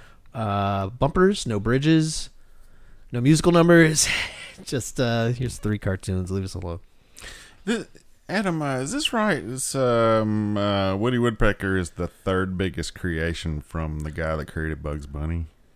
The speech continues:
Speaker 1: Wow, really?
Speaker 2: Yeah, apparently his nickname was Bugs.
Speaker 1: Oh, oh, okay.
Speaker 2: Yeah, and I guess Woody
Speaker 1: He was
Speaker 2: Woodpecker
Speaker 1: involved with Walter Lantz as well.
Speaker 2: Hmm.
Speaker 1: I didn't
Speaker 2: Yeah,
Speaker 1: know
Speaker 2: it does
Speaker 1: that.
Speaker 2: say Lance at the beginning, doesn't it? Lance and Schultz or something, I think.
Speaker 1: Hmm.
Speaker 2: He pecks it on there.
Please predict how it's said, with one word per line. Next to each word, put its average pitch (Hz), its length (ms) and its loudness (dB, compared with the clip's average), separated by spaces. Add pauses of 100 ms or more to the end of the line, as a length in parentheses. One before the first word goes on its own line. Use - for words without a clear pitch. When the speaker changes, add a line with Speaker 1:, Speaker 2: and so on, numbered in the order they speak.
(180)
Speaker 1:
Wow, 143 180 -4
really? 165 640 -2
Speaker 2:
Yeah, 90 480 2
apparently 120 400 4
his 101 200 -4
nickname 104 400 -2
was 110 120 -6
Bugs. 113 480 -6 (600)
Speaker 1:
Oh, 147 520 -2
oh, 196 460 -4
okay. 117 460 -8
Speaker 2:
Yeah, 90 340 -4
and 92 200 -2
I 92 80 0
guess 110 260 0
Woody 107 200 4
Speaker 1:
He - 20 6
was 170 80 8
Speaker 2:
Woodpecker 170 180 6
Speaker 1:
involved 170 180 10
with 165 100 2
Walter 151 340 6
Lantz 143 640 -2
as 147 180 -6
well. 160 520 -4 (160)
Speaker 2:
Hmm. 139 180 2 (340)
Speaker 1:
I 87 120 -8
didn't - 120 -4
Speaker 2:
Yeah, 339 80 4
Speaker 1:
know 320 60 4
Speaker 2:
it 247 80 2
does 349 180 0
Speaker 1:
that. 311 80 2
Speaker 2:
say 285 60 2
Lance 139 320 -2
at 104 80 -6
the - 60 -4
beginning, 95 380 -2
doesn't 104 260 0
it? 71 180 -12
Lance 110 340 -8
and 110 140 -6
Schultz 185 380 -6
or 85 80 -4
something, 80 320 -6
I 82 80 -2
think. 82 340 -4
Speaker 1:
Hmm. 143 320 -2 (140)
Speaker 2:
He 104 100 0
pecks - 360 6
it 98 120 -2
on 107 140 0
there. 76 260 -2